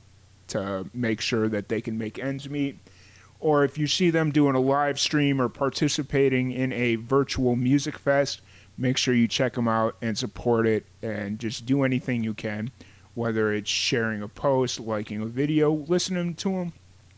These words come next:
on Spotify. You know, there's a whole bunch of ways that you can support 'em without having to pay them lots of money.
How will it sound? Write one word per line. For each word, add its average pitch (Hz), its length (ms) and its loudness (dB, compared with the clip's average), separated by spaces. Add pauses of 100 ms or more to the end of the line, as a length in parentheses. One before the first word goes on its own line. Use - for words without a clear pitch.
(340)
on 175 160 0
Spotify. 131 600 -2
You 110 60 -4
know, 135 160 -2
there's 160 200 0
a 151 60 2
whole 160 220 2
bunch 143 240 0
of 139 80 2
ways 117 440 0 (420)
that 131 160 0
you 127 100 2
can 127 160 0
support 131 500 0
'em 113 140 -2
without 113 380 -2
having 113 460 -4
to 107 60 -8
pay 113 280 -2
them 107 260 -6
lots 104 300 -4
of 113 60 -4
money. 80 400 -6